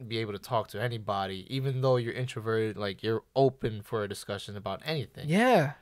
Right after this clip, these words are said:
Speaker 2: yeah.
Speaker 1: But nowadays I keep my mouth shut.
Speaker 2: Right. Wha-, so, why?
Speaker 1: Because the way we talk growing up, right? The way we spoke growing up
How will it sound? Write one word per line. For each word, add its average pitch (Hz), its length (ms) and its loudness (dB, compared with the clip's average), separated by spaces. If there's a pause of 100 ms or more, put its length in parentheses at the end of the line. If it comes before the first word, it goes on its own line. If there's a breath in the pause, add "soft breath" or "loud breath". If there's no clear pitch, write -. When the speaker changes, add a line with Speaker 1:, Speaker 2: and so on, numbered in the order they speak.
(140)
Speaker 2:
yeah. 143 320 4
Speaker 1:
But 147 120 4
nowadays 185 520 8
I 151 80 2
keep 147 200 -6
my 139 60 -2
mouth 120 300 0
shut. - 340 -2 (300)
Speaker 2:
Right. 131 280 2
Wha-, 165 220 0
so, 143 320 4 (480)
why? 139 360 6 (960 loud breath)
Speaker 1:
Because 160 720 4 (100)
the 147 120 -2
way 165 180 8
we 151 140 0
talk 131 380 0 (180)
growing 120 360 2
up, 104 200 0 (140)
right? 107 220 -2
The 110 80 -8
way 117 120 2
we 113 80 -2
spoke 117 260 0
growing 107 260 -2
up 98 180 -6